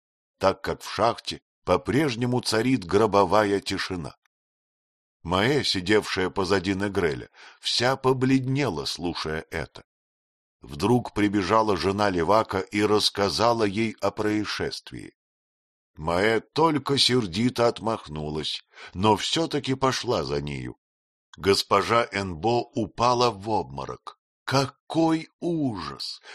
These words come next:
Бедняжка Сесиль! Еще утром она была такой веселой, была так полна жизни час назад.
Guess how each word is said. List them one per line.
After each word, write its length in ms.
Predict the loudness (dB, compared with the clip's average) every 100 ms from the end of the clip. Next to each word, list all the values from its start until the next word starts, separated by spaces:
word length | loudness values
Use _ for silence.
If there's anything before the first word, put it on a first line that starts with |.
| -6
Бедняжка 920 | -2 -2 -2 -4 -2 -4 -6 -6 -2
Сесиль! 800 | -2 0 -2 -2 -6 -6 -10 -12 _ _ _ _ -18 -8
Еще 540 | 2 2 2 0 2
утром 460 | 2 2 -2 -2 -2
она 180 | 0 0
была 240 | 2 2
такой 480 | 0 -2 0 0 0
веселой, 800 | -2 -2 -2 -4 -6 -10 -18 -20 -20 -20 -16
была 360 | -4 -2 -2 -4
так 420 | -4 -2 -2 0
полна 440 | 0 0 0 -4
жизни 600 | -4 -4 -4 -6 -4 -4
час 540 | -6 -4 0 0 -2 -6
назад. 460 | -6 -6 -8 -10